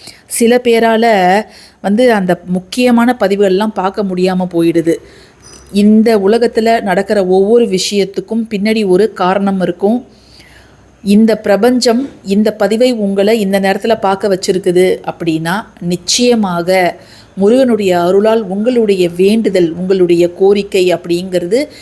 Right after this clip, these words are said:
மிக சீக்கிரத்துல நிறைவேறப் போகிறது அப்படின்னு தான் அர்த்தம். அதனால, அனைவரும் கமெண்ட் செக்ஷன்ல "முருகனுக்கு நன்றி" அப்படிங்கிறத டைப் பண்ணிடுங்க. ஏன்னா, நமக்கு எது நடந்தாலும்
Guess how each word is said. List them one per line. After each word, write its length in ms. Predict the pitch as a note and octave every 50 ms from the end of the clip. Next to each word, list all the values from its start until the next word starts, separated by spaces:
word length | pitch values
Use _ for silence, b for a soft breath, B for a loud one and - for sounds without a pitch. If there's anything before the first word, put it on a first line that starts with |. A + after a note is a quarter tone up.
| B B B
மிக 460 | F#3 F#3 G3 G#3 G#3+ G#3 C4 C#4 C#4 C#4 - -
சீக்கிரத்துல 840 | A3 A3 G#3+ - - A3+ G#3 F#3+ F#3+ - F#3+ F3+ F3+ G3 G#3+ G#3 - - - - - - - _ _ _ _ -
நிறைவேறப் 520 | F#3+ F#3 F#3 G3 G3+ G3+ G3+ F#3+ F#3+ F#3+ F#3+
போகிறது 540 | - F#3 F3+ F3 F#3 F3 E3+ F3+ F#3 F#3 -
அப்படின்னு 360 | F3+ - - E3+ E3 D#3+ D#3+
தான் 180 | D#3 F3 G3+ -
அர்த்தம். 500 | - E3 D#3 - - - F#3+ G3+ A3 - B B B B B B
அதனால, 600 | - D#3+ E3 E3+ E3+ F3 F#3 G#3 A#3 B3 B3+ - B B B B B B B
அனைவரும் 600 | B D#3 D#3+ E3 F#3 A3 A#3+ A3+ A3+ A#3+ B3+ A#3+
கமெண்ட் 300 | A#3+ G3+ F3+ F3+ F#3+ G3 G3 -
செக்ஷன்ல 640 | F#3+ - - - F#3 F3 E3 D#3+ E3+ F3 F3 E3 E3+ B B B B B B B
"முருகனுக்கு 640 | - F#3 F#3+ G#3+ A#3 C4 B3+ A#3+ G#3+ F#3+ G3+ - B3+
நன்றி" 640 | A3+ F#3 E3+ E3+ F#3 F#3+ F3+ G3 G3+ G#3 G3 F3 - - - -
அப்படிங்கிறத 760 | E3 D#3+ - E3 E3+ E3 F3 F#3 F3 E3+ E3 D#3+ F#3 G#3 A#3 A3 - - -
டைப் 220 | - E3+ E3 D#3+ - -
பண்ணிடுங்க. 540 | D#3+ D#3+ D#3 D#3+ D#3 D#3+ D#3 D#3+ E3 E3 D#3+ - - - -
ஏன்னா, 580 | E3+ F3 F3 E3+ F3+ F#3+ F#3+ F3+ E3+ F3+ G#3 A3+ B B B B B B B B -
நமக்கு 580 | E3+ E3+ F3 F3+ F3 - - G3+ F#3+ E3+ D#3+
எது 280 | E3 F3 F3+ F3+ A#3 C4
நடந்தாலும் 840 | C4 A#3+ G#3+ G3+ F#3+ F#3 F3 F3 F3 E3+ F#3 G3+ G3+ - - -